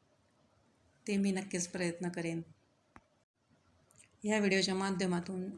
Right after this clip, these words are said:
जे तुम्हाला योग्य वाटलं ते घ्या, जे चुकीचं असेल ते माझ्याजवळ राहू द्या.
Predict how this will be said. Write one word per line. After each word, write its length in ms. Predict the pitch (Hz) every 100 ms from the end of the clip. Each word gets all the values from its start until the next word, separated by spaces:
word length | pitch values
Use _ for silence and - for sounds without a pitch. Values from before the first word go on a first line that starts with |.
| - 190
जे 100 | 202
तुम्हाला 480 | 208 208 180 175 175 - - _ -
योग्य 340 | 208 185 202
वाटलं 300 | 196 185 196
ते 220 | 185 202
घ्या, 280 | 185 180 175 180 - _ _ _ _ _ - _ _ _ _ _ _ _ _ _ _ _ _ _ _ _ - - _ _ _ _ _ _ _ _ _ - 202
जे 120 | 196
चुकीचं 460 | 190 214 220 214 208
असेल 360 | - 190 180
ते 80 | 196
माझ्याजवळ 520 | 196 196 185 185 180
राहू 180 | 175 180
द्या. 200 | 170